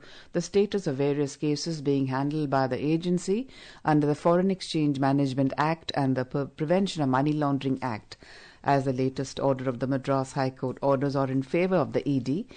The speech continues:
directing the State Police's Directorate of Vigilance and Anti-Corruption to file an F I R on corruption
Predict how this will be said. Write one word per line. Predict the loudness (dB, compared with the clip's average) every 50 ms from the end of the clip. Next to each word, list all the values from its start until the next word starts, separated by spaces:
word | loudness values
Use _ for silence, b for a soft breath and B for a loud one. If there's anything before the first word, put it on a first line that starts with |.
| B B B B B B
directing | 2 4 4 4 2 0 0 0 2
the | 0 0
State | -2 -2 -2 -2 -2 -2 -2
Police's | -2 -2 0 0 -2 -2 -2 -6 -6 -4
Directorate | -2 -2 0 0 -2 -4 -4 -2 -2 -2 -2 0 -2
of | -2 -2
Vigilance | -2 -4 -2 -2 -4 -2 -2 -2 -2 -2
and | -2 -2 0 -2 0
Anti-Corruption | 0 0 0 0 -2 -2 -2 0 0 0 -2 -4 -6 -4 -2 -2 -2
to | -2 -2 -6
file | -4 0 0 2 2 2 0
an | 0 0
F | -2 -2 -2 0
I | 0 0 0 -2
R | -2 -2 -2 -2 -2 -4 B B B B B B B B
on | 2 2 2 2
corruption | 2 2 2 2 2 0 -2 -2 -2 0 0 0